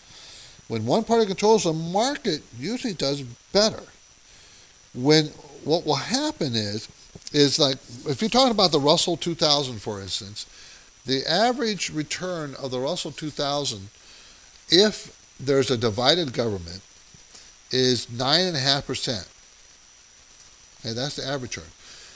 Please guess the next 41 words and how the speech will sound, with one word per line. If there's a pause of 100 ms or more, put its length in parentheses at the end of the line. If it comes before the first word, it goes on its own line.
(300)
If
it
was, (680)
and
that's
annualized,
of
course, (320)
if
it
was
a
united
government
with
one
party, (300)
it's
twenty-one
percent. (2250)
Okay,
and
they
did
this
study
going
back
to
nineteen
seventy-nine, (420)
which
was,
there
was
a
lot
of
different
things
here,